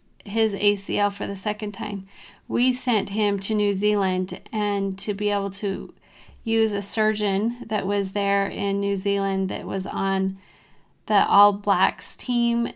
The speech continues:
surgeon. So he was a surgeon for the professional rugby players team there. He had a miracle happen in his life too and was able to get everything taken care of and things like that. But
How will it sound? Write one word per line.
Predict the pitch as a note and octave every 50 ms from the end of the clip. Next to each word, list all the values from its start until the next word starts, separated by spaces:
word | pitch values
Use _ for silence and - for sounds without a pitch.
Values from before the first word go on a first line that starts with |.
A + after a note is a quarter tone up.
| _ -
surgeon. | - - - A3+ A3 A3 A3 A#3 A3+ A3 A3 A3+ G#3+
So | G#3+ - G#3+ G3 G3+
he | F#3+ G#3+ A3 G#3+ G#3+ G#3
was | G3+ G3+ G#3 G3+ G#3
a | G3
surgeon | G3 - - G#3 G#3 G3 G#3 G3+ G#3 G3
for | G3 G#3 G3 G3+ G3+ G3
the | F#3+ F#3+ F#3 - - F#3+ -
professional | - G#3+ G3 - G#3 G3 G3 - G#3+ G3+
rugby | G3 F#3+ F#3+ F#3+ F#3+ F#3
players | F3+ - G3+ - G3+ G3+ G3+ G3 F#3+ -
team | - - F#3+ F3 -
there. | G#3+ - G3 G3
He | - F#3+ A#3+ B3
had | B3 A#3+ A#3 A#3
a | A3+
miracle | A3 G#3 G3+ G3+ G3+ F#3+ G3 G#3 G3
happen | G3 G3 F#3+ F#3+ - G3
in | G3 F#3+ F#3 F#3
his | F#3+ F#3+ F#3 F#3+
life | F#3+ F#3 E3+ F#3 F#3 F#3+
too | - - - G3 G3 G3+
and | G#3 G3+ G3+
was | G3 F#3+ G3
able | G3 G3 F#3 F#3 G3 F#3+
to | - F#3+
get | G3 G3 F#3+ -
everything | - G3 F#3+ G3 G3 G3 G3 - F#3+ F#3+ F#3+ F3+ F#3+ - - - - - - - _ _ -
taken | - A3 G#3+ G3+ - G#3 F#3+
care | - - G3+ G3 F#3+ F#3+ F#3 F#3+
of | F#3 F#3 G3
and | F#3 F3+ F3+ F3+ F#3
things | - G3+ G3 F#3+ F#3+
like | G3 F3+ F3+ -
that. | - F#3+ F3+ F3 - - - -
But | - G#3 G3+ - - -